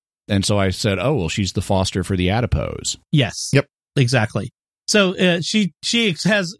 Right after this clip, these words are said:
Speaker 2: she does the typical villain, "I'm explaining my plan to you," to, uh, Penny, which says, "The capsule attracts all the fat cells, officially attracts the fat cells and flushes away." She says, "Well, that's true, partly true. It binds the fat together and galvanizes it to form a body."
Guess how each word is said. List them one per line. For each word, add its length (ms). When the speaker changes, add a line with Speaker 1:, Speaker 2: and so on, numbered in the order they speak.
Speaker 2:
she 120
does 240
the 100
typical 500
villain, 420
"I'm 160
explaining 440
my 120
plan 400
to 80
you," 200
to, 320
uh, 200
Penny, 460
which 280
says, 260
"The 100
capsule 480
attracts 580
all 180
the 80
fat 300
cells, 400
officially 480
attracts 300
the 80
fat 220
cells 180
and 120
flushes 320
away." 400
She 100
says, 180
"Well, 260
that's 340
true, 300
partly 420
true. 340
It 220
binds 320
the 80
fat 220
together 300
and 240
galvanizes 720
it 140
to 80
form 400
a 160
body." 680